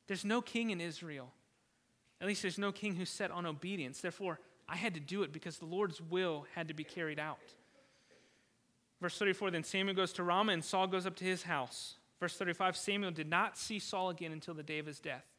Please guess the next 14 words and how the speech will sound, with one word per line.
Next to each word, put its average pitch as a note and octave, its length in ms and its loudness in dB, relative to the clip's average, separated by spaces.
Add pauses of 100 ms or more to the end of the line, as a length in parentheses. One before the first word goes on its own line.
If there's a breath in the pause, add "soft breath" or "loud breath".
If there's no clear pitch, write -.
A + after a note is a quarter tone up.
(540 soft breath)
But G#3 320 2
Samuel F#3+ 320 2
did F3 240 2
grieve F#3 320 0
over D3+ 180 -2
Saul, C#3 340 -4
and D#3+ 120 -8
the D3+ 60 -4
Lord E3+ 240 -2
regretted D#3+ 460 -2
that C#3+ 120 -6
he D3 140 -8
had D3 100 -6
made D3 360 -6